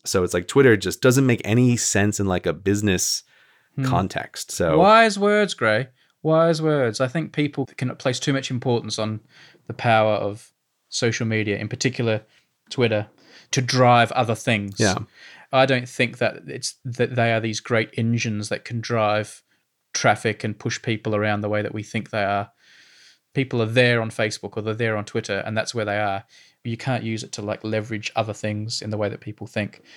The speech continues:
Speaker 2: to sell things or to promote things. And
Speaker 1: It's the immediacy and the measurableness of it that I think is, is like a siren call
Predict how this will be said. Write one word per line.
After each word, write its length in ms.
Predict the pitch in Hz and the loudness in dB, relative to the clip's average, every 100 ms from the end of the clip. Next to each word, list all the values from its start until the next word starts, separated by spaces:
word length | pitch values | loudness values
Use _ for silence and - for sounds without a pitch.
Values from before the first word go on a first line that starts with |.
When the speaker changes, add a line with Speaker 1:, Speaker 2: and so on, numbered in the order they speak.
| - | -12
Speaker 2:
to 80 | - | -4
sell 300 | - 131 117 | 0 4 2
things 420 | 113 113 101 104 | 2 -2 -2 -6
or 120 | 101 95 | -8 -6
to 260 | 104 101 - _ - | -6 -6 -10 _ -6
promote 320 | 120 113 113 | 0 0 0
things. 420 | - 104 101 110 | -4 -6 -6 -8
And 220 | 101 104 _ _ - _ | -8 -10 _ _ -20 _
Speaker 1:
It's 160 | - 110 | 2 4
the 160 | 110 117 | 6 6
immediacy 760 | 113 147 156 131 - 123 117 | 8 8 6 4 4 2 4
and 180 | 104 104 | 2 2
the 40 | |
measurableness 920 | 98 101 113 101 98 90 82 78 - | 2 4 4 4 4 2 0 -2 -6
of 160 | - 71 | -6 -4
it 200 | 71 - | -4 -2
that 80 | 85 | -2
I 80 | 80 | -2
think 280 | 90 82 | -2 -4
is, 580 | 82 78 73 67 - - - _ _ _ _ - | -2 -2 -2 -6 -10 -10 -14 _ _ _ _ -4
is 160 | 117 | 4
like 140 | 107 98 | 4 6
a 100 | 90 | 4
siren 520 | - 127 127 113 101 | 4 4 6 4 0
call 540 | - 87 78 76 - | 0 0 0 -4 -8